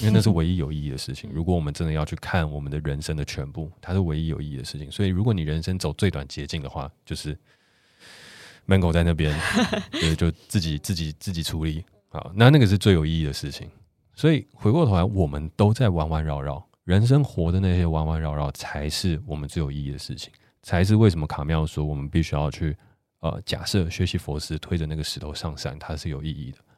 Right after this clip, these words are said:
Speaker 1: 尽管石头会不断的落下来，尽管它是一个惩罚，但是如果我们赋予了学习佛斯推石头的这个动作是有意义的，他的心情、他的当下性是存在的，那我们人就有了意义。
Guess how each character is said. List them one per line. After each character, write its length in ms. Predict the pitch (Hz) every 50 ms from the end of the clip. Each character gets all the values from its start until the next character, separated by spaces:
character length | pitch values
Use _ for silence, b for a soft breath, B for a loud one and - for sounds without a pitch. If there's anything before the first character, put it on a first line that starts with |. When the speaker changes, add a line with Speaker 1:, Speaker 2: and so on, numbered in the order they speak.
| b b b
Speaker 1:
尽 140 | - - -
管 180 | - - 92
石 160 | - - -
头 140 | 82 85 87
会 160 | - 104 98
不 180 | 90 - - 92
断 180 | - 104 101 92
的 80 | 85 82
落 220 | 87 110 92 73
下 160 | - - 64
来， 120 | 67 - 78
尽 160 | - 87 92
管 180 | 98 87 76
它 100 | 76 85
是 120 | 82 - 80
一 20 |
个 60 | 73
惩 180 | 69 - - 71 -
罚， 200 | - - 62 73 - b b b b b b b b b b b
但 200 | _ 175 165 143
是 160 | 131 - 127
如 200 | 98 87 87 90
果 100 | 98 107
我 60 | 92 82
们 180 | 78 76 76
赋 260 | 76 - - 113 101
予 60 | 85 73
了 180 | 69 64 67 - _ _ _ _ _ _ _ _ _ _ _
学 180 | - - 104 98
习 80 | 90
佛 180 | 90 - 80 71
斯 120 | 71 82
推 200 | - - - 95
石 240 | 92 - - - 82
头 320 | 78 - - 78 73 76 - -
的 140 | - 92 82
这 200 | 78 - - 101
个 80 | - 82
动 240 | - 110 92 85 80
作 160 | - 73 76
是 160 | - - 90
有 120 | 80 71 65
意 160 | 76 92 85
义 140 | 87 80 73
的， 120 | - - - _ _ _ _ _ _
他 120 | - 104
的 80 | 101 90
心 300 | - - - 120 120 117
情、 240 | - - - 71 78
他 100 | - 90
的 80 | 80 -
当 260 | - 92 87 92 95
下 180 | - - 82
性 180 | 80 - 78 76
是 80 | - 85
存 240 | - - - - -
在 160 | - 85 78 78
的， 60 | 107 b b b b b b b b b b b b
那 220 | _ 120 113 90 90 - _ _ _ _ _ _
我 140 | _ 92 85
们 200 | 78 71 73 76
人 220 | 76 78 71 71 71
就 140 | - 82
有 140 | 78 69 62
了 60 | 71
意 60 | 71 73
义。 260 | 69 76 76 -